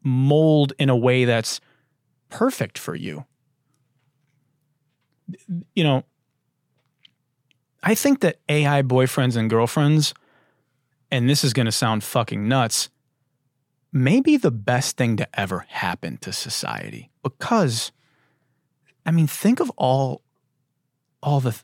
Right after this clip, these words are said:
all the horrible problems that we have that they'll solve. I mean, first of all, think, all right, let's think for women, A I boyfriends. Men are statistically the most dangerous external factor for women.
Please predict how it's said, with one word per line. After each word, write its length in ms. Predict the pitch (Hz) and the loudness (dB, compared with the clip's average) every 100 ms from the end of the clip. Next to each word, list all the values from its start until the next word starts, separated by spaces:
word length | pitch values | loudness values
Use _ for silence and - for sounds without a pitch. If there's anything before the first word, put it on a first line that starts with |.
| - | -4
all 160 | 139 139 | -2 0
the 220 | 123 95 | 0 -2
horrible 680 | 104 104 147 156 135 117 | -4 2 4 4 2 0
problems 640 | 101 - 127 143 156 131 98 | -2 -4 0 0 2 0 -2
that 160 | 98 92 | -6 -8
we 120 | 92 | -8
have 300 | 92 92 92 | -8 -8 -8
that 200 | 92 - | -10 -8
they'll 160 | 71 | -10
solve. 680 | - - 127 143 - - - _ _ _ _ _ _ _ _ _ _ _ - | -8 -10 -8 -10 -10 -16 -18 _ _ _ _ _ _ _ _ _ _ _ -4
I 60 | |
mean, 140 | 143 139 | 0 0
first 300 | - 214 - | 2 0 0
of 80 | 131 | 0
all, 120 | 120 | 2
think, 320 | - 165 - - | 2 0 -2 -4
all 80 | |
right, 140 | 92 - | -4 -2
let's 180 | 131 - | -2 0
think 240 | 143 120 | -2 -2
for 240 | - - 98 | -8 -6 -4
women, 400 | 87 76 - - _ _ _ _ _ _ _ _ - | -6 -8 -12 -20 _ _ _ _ _ _ _ _ -6
A 140 | 117 | -2
I 140 | 101 95 | -2 -2
boyfriends. 540 | 95 85 - 67 - - _ _ _ | -4 -6 -6 -10 -12 -18 _ _ _
Men 420 | 131 175 262 254 - | 0 2 4 4 4
are 440 | 143 143 135 131 | 2 4 2 0
statistically 840 | - - 139 165 156 143 127 123 113 | -2 -4 -2 0 0 0 0 0 2
the 100 | 113 | 2
most 360 | 117 120 - - 139 _ - | 2 0 -2 -10 -16 _ -4
dangerous 560 | 135 135 117 120 107 - | 2 2 2 2 0 -2
external 560 | 127 - - - 123 104 | -4 -4 -4 0 0 0
factor 560 | - 107 101 - 87 76 | -2 -2 -2 -4 -10 -10
for 180 | - | -10
women. 360 | 90 90 50 | -10 -10 -12